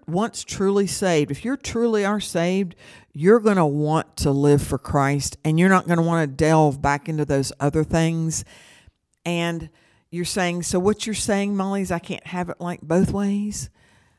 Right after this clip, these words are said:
Well, for me, it's taken a lot of years, and I'm all for, like I said, I'm all for celebrations. I'm all for fall festivals. I'm all for,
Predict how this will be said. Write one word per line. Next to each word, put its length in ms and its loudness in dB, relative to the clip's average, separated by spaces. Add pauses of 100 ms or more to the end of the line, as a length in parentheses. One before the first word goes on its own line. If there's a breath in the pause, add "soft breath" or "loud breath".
(160 soft breath)
Well, 260 -4
for 220 -6
me, 500 -2
it's 240 -8
taken 240 -8
a 80 -8
lot 220 -6
of 100 -12
years, 500 -4
and 200 -6
I'm 200 -2
all 360 0
for, 440 -4
like 220 -6
I 40 -6
said, 200 -4
I'm 100 -4
all 140 -2
for 140 -10
celebrations. 880 -4 (100)
I'm 140 -2
all 100 0
for 140 -10
fall 240 -8
festivals. 720 -6
I'm 160 -2
all 160 -2
for, 320 -4